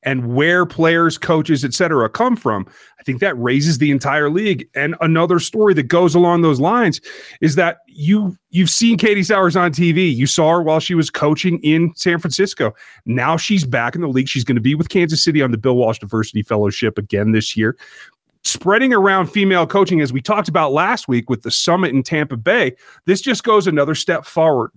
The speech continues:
to take the N F L, which was traditionally a, a very microcosm of our society,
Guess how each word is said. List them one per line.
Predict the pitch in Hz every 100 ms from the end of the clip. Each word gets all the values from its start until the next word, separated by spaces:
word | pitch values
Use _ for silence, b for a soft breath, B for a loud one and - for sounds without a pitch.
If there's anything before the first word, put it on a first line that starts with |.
| -
to | - 156 131 B B B
take | - 214
the | 254
N | 226
F | 180
L, | 202 180
which | 147 165 - -
was | 165 156
traditionally | - 143 127 185 202 175 160 139
a, | 139 135 123 -
a | 131
very | 127 180 147
microcosm | 127 147 180 156 160 156 147
of | 139
our | 131 127
society, | 117 104 107 117 147